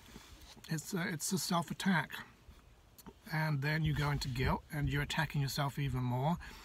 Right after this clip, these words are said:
And then you go into fear, and you're attacking yourself even more. And then you start punishing yourself, and then it seems as though your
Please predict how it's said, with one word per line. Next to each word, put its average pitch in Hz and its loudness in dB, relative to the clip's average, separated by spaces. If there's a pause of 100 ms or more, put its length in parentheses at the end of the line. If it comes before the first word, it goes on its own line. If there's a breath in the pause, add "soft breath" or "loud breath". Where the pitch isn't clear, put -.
(180 loud breath)
And 139 -2
then 147 2
you 147 4
go 165 2
into 165 0
fear, 175 4
and 165 2
you're 165 2
attacking 175 2
yourself 131 0
even 208 6
more. 180 6 (580 loud breath)
And 170 4
then 196 8
you 208 8
start 185 2
punishing 175 4
yourself, 139 0
and 160 2
then 175 4
it - -2
seems 196 6
as 143 2
though 156 2
your 156 2